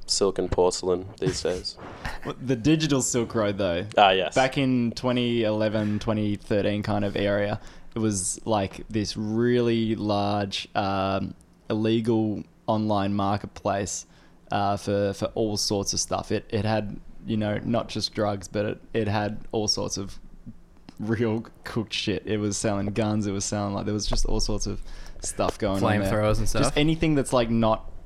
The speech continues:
Speaker 2: not, like, you know, actually able to be purchased in any legal marketplace was on this website that people were accessing through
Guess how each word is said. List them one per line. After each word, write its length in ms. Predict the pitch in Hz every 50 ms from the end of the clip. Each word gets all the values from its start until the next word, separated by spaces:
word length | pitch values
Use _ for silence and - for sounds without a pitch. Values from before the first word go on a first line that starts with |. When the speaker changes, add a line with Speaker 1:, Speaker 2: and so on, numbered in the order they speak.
| - - -
Speaker 2:
not, 360 | 120 117 110 107 98 - -
like, 280 | 110 110 107 104 -
you 100 | 117 110
know, 220 | 104 107 104 107 98 107 - - - - - - -
actually 440 | - 110 - - - 110 107 107 101 - - - - - - - -
able 220 | 113 113 110 110
to 160 | 98 - 104 92 - - - -
be 100 | 120 104
purchased 500 | - - 117 110 104 - - 107 - -
in 160 | - 113 107
any 260 | 107 - 110 107 110
legal 400 | 107 107 107 107 107 104 107 104
marketplace 800 | 104 107 104 104 95 - 101 - - 101 95 85 - - - - - -
was 200 | - 113 104 98
on 220 | - - 113 107 107
this 140 | 107 101 98
website 640 | 95 107 107 104 - - - - 101 104 104 107 - - - - - - -
that 100 | - -
people 220 | 123 117 110 117
were 100 | 117 113
accessing 560 | 110 110 107 - - 117 107 - 110 107 104 -
through 520 | - - 104 104 101 101 101 101 101 98